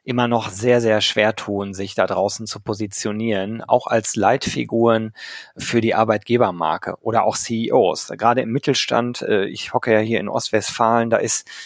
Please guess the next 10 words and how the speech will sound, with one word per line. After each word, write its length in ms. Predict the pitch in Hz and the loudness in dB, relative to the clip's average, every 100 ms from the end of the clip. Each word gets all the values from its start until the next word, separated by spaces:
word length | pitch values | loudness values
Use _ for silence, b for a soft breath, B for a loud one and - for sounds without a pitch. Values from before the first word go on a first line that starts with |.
| B | B
immer 280 | - 156 147 | -4 2 2
noch 200 | 120 113 | 4 2
so 120 | - | 0
ein 120 | 113 123 | -4 -4
gepflegtes 640 | 110 - - 143 - 117 | -6 -8 -4 -2 0 -2
Understatement 1000 | - 123 113 101 - 139 160 - 104 98 | -4 -2 0 0 -2 0 0 -2 -4 -2
eigentlich 380 | 101 101 104 - | -2 -4 -6 -4
en 220 | 107 101 | -4 -2
vogue, 380 | 98 123 139 - | 2 4 2 -2
äh, 140 | - | -2